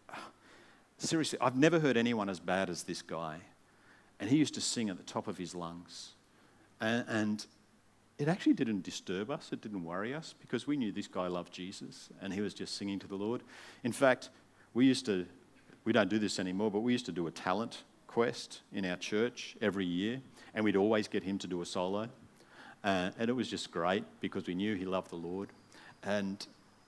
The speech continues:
God waits to hear from you. Don't, don't think, "I can't sing, so I'm not going to."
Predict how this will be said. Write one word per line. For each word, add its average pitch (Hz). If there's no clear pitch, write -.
God 156
waits 156
to 127
hear 117
from 127
you. 87
Don't, 165
don't 143
think, 147
"I 104
can't 131
sing, 127
so 113
I'm 107
not 120
going 113
to." 120